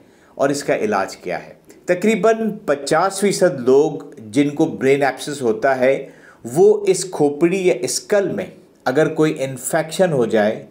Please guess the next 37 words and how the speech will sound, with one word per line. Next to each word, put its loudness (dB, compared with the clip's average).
तो 6
वो 4
वहाँ 0
से 0
डायरेक्ट 2
या 2
खून 0
के 2
ज़रिए 2
दिमाग 0
पर 0
हमला 0
आवर -2
होता -10
है। -20
इसकी, 2
इसको 0
मैं 2
आपको 0
दो 2
मिसालों 0
से -8
समझाता -6
हूँ। -14
एक 2
तो 4
है 0
ओटिटस 0
मीडिया, -4
यानी 2
ये 0
जो 2
कान 2
है, 2
इसका 0
दरमियानी 2
हिस्सा, 0